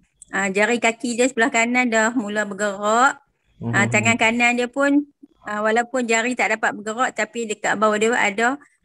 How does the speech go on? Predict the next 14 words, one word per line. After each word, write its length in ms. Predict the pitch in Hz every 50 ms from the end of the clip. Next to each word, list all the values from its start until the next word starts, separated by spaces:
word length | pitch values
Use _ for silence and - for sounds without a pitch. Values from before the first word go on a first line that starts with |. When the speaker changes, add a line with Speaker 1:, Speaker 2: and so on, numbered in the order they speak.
| _ _ _
Speaker 1:
perubahan, 480 | _ 208 208 196 214 220 226 208 202 220
ada 200 | 214 214 208 -
Speaker 2:
Hmm. 80 | -
Speaker 1:
boleh 180 | - 208 214 -
bergerak 360 | 214 - - 214 190 196 190 196
sikit. 340 | - - _ - 202 - - _ _ _ _ _ _ _ _ _ _ _ -
Ah. 480 | 190 196 196 185 185 180 - 196 196 196 - _ _ _ _
Speaker 2:
Sebelum 340 | _ - - 120 - 143 -
Speaker 1:
Tekanan 280 | 147 226 226 247 254 254
darah 260 | 254 254 262 269 269
dia 100 | - 277
Speaker 2:
pembedahan 80 | - 202
Speaker 1:
pun 160 | 294 294 285 294 285 - - _ _ _ _ _ _ _ -
makin 380 | 233 233 233 226 - _ 240